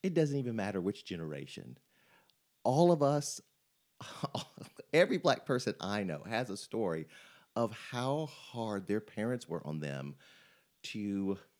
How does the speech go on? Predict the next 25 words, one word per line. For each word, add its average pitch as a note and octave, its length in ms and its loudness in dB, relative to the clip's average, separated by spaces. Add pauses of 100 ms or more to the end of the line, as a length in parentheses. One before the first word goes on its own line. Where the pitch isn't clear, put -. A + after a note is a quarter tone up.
(840)
do D3 260 6
well, F#2+ 480 2
be B2+ 400 0
well, F2+ 380 2 (120)
grow, A#2 300 4
because C3+ 1300 0 (360)
mom B2+ 400 4
and G3+ 160 2
dad F#3 380 0
know F3 600 4 (400)
that B2+ 480 0 (840)
this C3 380 4
society A2+ 800 -2
is G2+ 160 0
hard. - 640 -4
There's F#2 180 -2
lots F2+ 460 -2
to A2 100 -2
navigate. G#2+ 960 -2 (120)
And E2+ 400 -4 (580)
even, B2+ 600 -2 (640)
not C3 340 0
only B2+ 440 0
are G2 160 2
we F#2 560 -2